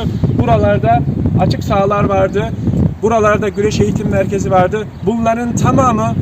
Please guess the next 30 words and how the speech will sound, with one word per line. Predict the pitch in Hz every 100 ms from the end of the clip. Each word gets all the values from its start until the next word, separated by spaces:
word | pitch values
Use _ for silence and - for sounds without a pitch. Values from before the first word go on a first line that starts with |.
| -
bu | 208
imar | 208 208 202 196
planında | 190 190 190 190 220 220 - -
yıkım | - -
kararı | - 185 170 165
alındı. | 151 156 - 208 - - -
Zaten | 233 240 233 202
stadyum | - 190 - -
yıkıldı. | - - 165 - - - -
Sadece | - - -
kapalı | - - -
spor | - 214 214
salonu | 190 185 180
bırakıldı. | - - - - - - - - -
İdare | 214 220 226
Mahkemesi | 226 226 - 214 202 - -
verdiği | 202 208 - -
kararda | 220 226 214 214
dedi | 220 -
ki, | - 262 262 - - -
"Siz | - 233 247 247 - -
buraya | 226 208 202 208 226 -
sportif | - 214 220 220 208 -
bir | - - 202 208 - - -
millet | - - - -
bahçesi | 196 190 - -
yapıyoruz | 180 180 214 202 -
diye | 190 180
imar | 185 190 190
düzen-, | - 190